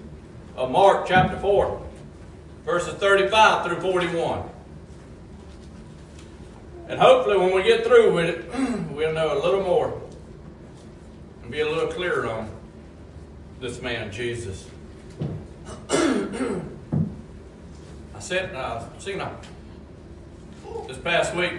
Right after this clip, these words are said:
<clears throat> I had to go up to Georgetown, South Carolina, and I seen some very nice boats. And it got me thinking. I even sent Brother Clay a picture of one.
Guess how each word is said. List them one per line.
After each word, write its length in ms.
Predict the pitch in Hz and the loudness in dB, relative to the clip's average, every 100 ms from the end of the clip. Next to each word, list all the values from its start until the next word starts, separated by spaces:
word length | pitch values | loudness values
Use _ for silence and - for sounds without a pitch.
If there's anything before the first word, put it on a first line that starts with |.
| - | -10
<clears throat> 120 | - | -10
I 240 | 254 180 | -6 -4
had 160 | 147 143 | -2 -4
to 80 | 147 | -4
go 220 | 151 151 | -2 -2
up 120 | 147 | -2
to 340 | 135 123 123 - - - - - - - - | -2 -4 -6 -12 -16 -18 -18 -20 -20 -18 -10
Georgetown, 440 | 147 143 - 139 | -4 -4 -2 -4
South 340 | 135 135 - - | -2 -4 -4 -4
Carolina, 580 | 139 143 147 101 98 - - - - - - - - - | -4 -2 -2 -4 -6 -12 -16 -16 -18 -18 -18 -18 -18 -16
and 100 | 110 | -12
I 40 | |
seen 220 | - 143 | -8 -8
some 140 | - 143 | -8 -8
very 260 | 143 147 | -4 -2
nice 240 | 143 147 135 | 0 -2 0
boats. 520 | 156 - - - - - - - - - - - - - | 0 0 -2 -8 -12 -14 -16 -16 -18 -18 -18 -18 -18 -8
And 160 | - | -6
it 40 | 117 | 0
got 220 | 165 165 | 0 0
me 60 | - | 2
thinking. 440 | 180 175 - - | 2 2 0 -4
I 140 | 123 | -4
even 120 | 139 139 | -4 -6
sent 260 | 156 151 | -6 -6
Brother 260 | 147 147 139 | -2 -4 -2
Clay 220 | 160 175 | 0 0
a 60 | - | 0
picture 380 | - 139 - | 2 2 2
of 220 | - - 127 | 2 2 0
one. 240 | - - | -4 -6